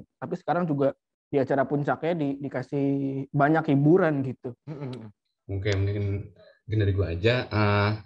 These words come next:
Speaker 3: untuk Kancah Muda juga jangan lupa untuk nonton perayaan puncak Ragam Gelora O K K U I dua ribu dua satu jam tujuh malam.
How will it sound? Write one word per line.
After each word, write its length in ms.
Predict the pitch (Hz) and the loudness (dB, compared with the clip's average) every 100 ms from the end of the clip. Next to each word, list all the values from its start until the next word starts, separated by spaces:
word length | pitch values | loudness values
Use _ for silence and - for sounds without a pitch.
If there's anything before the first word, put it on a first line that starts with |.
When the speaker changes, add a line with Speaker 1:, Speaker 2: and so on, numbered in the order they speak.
| _ _ - | _ _ -8
Speaker 3:
untuk 340 | 98 104 104 101 | 0 2 4 2
Kancah 220 | 104 101 | 0 0
Muda 240 | 95 95 110 | 0 2 2
juga 360 | 104 101 92 | 2 0 0
jangan 220 | 92 104 110 | 0 0 0
lupa 340 | 113 139 - | 0 0 0
untuk 320 | 117 110 - | -4 -6 -6
nonton 460 | 110 104 104 127 135 | -6 -4 0 2 2
perayaan 480 | 131 110 107 107 113 | 2 2 4 2 -2
puncak 320 | 107 120 117 | -4 -4 -2
Ragam 340 | 107 110 107 | -2 0 0
Gelora 460 | 107 101 98 120 139 - _ - | 0 0 0 -2 -4 -12 _ -12
O 80 | |
K 140 | 107 107 | -4 0
K 60 | 120 | 2
U 120 | 113 | 2
I 180 | 110 117 | 0 0
dua 140 | 110 | 2
ribu 240 | 107 107 107 | 2 2 0
dua 160 | 101 | -2
satu 400 | 95 95 - 135 | -4 -8 -4 -2
jam 260 | 123 101 101 | 0 -2 -2
tujuh 240 | 104 95 | -4 -4
malam. 640 | 92 90 90 113 131 143 | -4 -4 -2 -2 -2 -4